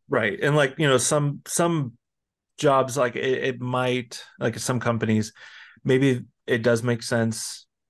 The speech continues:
uh, for some in, like, office attendants to start up again. But yeah,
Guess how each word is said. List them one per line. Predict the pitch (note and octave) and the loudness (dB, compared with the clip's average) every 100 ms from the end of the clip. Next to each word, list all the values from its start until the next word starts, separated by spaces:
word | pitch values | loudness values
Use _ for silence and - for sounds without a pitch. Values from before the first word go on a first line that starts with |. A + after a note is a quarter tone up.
| _ _ _ _ _ - | _ _ _ _ _ -2
uh, | A#2 A2 | 0 0
for | A2 A2+ | -2 -2
some | - A#2 | -2 0
in, | A2+ A2 - | 0 -2 -8
like, | B2 A2 G#2+ - - _ _ _ _ _ | -4 -4 -4 -10 -20 _ _ _ _ _
office | B2 B2 C3+ B2+ | 0 2 2 2
attendants | A2+ B2 A#2 A#2 A2+ - | 0 0 2 2 0 -2
to | A#2 A2+ A2 A2+ | 0 2 4 2
start | A2+ - A#2 | -2 0 2
up | A#2 A#2 | 2 -2
again. | A2+ G#2+ G#2 G2+ | -4 -4 -6 -2
But | A2 F2+ - | -2 -2 -2
yeah, | A#2 F#2+ | -2 -2